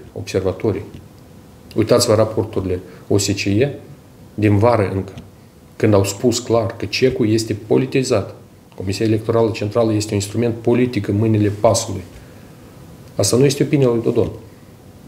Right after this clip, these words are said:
Asta este opinia observatorilor internaționali. Iată de ce noi cerem, cerem depolitizarea cec-ului. Ce înseamnă asta? Aceasta înseamnă că majoritatea din cei care sunt numiți de pas trebuie să fie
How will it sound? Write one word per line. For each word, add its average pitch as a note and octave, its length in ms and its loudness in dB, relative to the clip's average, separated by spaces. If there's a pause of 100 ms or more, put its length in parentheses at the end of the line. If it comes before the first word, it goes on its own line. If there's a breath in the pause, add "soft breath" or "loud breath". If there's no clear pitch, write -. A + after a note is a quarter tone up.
(320)
Asta A#2 200 2
este - 180 2
opinia C3+ 400 2 (100)
observatorilor A2+ 680 -4 (160)
internaționali. A2+ 680 -4 (960 loud breath)
Iată C#3+ 200 4
de D#3 100 4
ce D3 140 4
noi A#2 140 4
cerem, G#2 320 0 (120)
cerem F#2+ 320 -2
depolitizarea C#3 580 0
cec-ului. G#2+ 340 -4 (400)
Ce - 120 -2
înseamnă G#2 280 0
asta? - 200 -10 (800)
Aceasta - 300 0
înseamnă B2 300 2
că A2 120 -2
majoritatea A2 680 2
din G2+ 120 -2
cei G#2 200 -2
care F#2 200 -2
sunt F#2+ 260 -4
numiți G2 300 0
de F#2+ 180 -4
pas C3 460 -2
trebuie G2+ 260 -2
să G#2 320 -2
fie A#2 360 -4